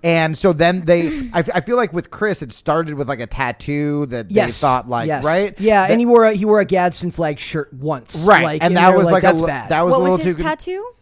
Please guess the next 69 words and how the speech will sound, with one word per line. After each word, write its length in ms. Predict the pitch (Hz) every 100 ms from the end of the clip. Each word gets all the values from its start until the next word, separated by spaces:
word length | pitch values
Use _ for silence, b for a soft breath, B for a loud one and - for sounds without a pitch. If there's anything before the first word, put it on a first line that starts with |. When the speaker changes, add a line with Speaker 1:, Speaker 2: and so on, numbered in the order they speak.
| _ _
Speaker 3:
Uh, 280 | 185 190 196 -
I, 40 | 160
I, 120 | 156 123 -
I 60 | 143
don't, 100 | 165
Speaker 1:
I 80 |
don't 180 | 247 285
Speaker 3:
I, 20 | 269
Speaker 1:
remember. 340 | 175 165 185
Speaker 3:
I 40 |
thought 100 | 302
that 140 | 220 226
was 120 | 180
what 80 | 190
it 60 |
was. 220 | 147 165 143
I 40 |
thought 200 | 156 147
he 120 | 151
had 140 | 160 151
a 20 |
flag, 380 | - 156 160 156
Speaker 1:
I, 100 | 165
Speaker 3:
like, 80 | 185
a 20 |
Speaker 1:
yeah, 80 | 202
it 20 |
Speaker 3:
Gadsden 140 | 170 180
Speaker 1:
was 140 | 170
something 200 | - - 185
Speaker 3:
flag 40 |
Speaker 1:
like 180 | 151 117
Speaker 3:
tattoo, 240 | 135 131
Speaker 1:
that. 20 |
Speaker 3:
or 120 | 185 180
Speaker 1:
And 80 | 180
Speaker 3:
it's 100 | 190
Speaker 1:
I, 20 |
Speaker 3:
like 100 | 170
a, 260 | 151 143 139
or 80 | 160
it's 100 | -
a 40 |
religious 340 | 147 135 120 -
tattoo. 140 | -
Speaker 1:
I 60 | 262
also 260 | 285 269 208
don't 180 | 180
even 320 | 175 147 131 131
know 240 | 127 127
if 100 | 120
he 120 | 117
knew 320 | 107 101 107
what 160 | 113 110
it 80 | 87
meant. 420 | 85 87 123 -
Speaker 3:
Yeah. 260 | 139 120 113
Speaker 1:
Um, 80 | 107
I'm 100 | 117
sure 160 | 156
the 100 | 127
chat 240 | 113 98 92
people 280 | 104 107 113
know, 340 | 113 117 120 110
but 80 | 135
I 120 | 175
just 100 | 180
remember, 260 | 208 196
like, 300 | 175 156 135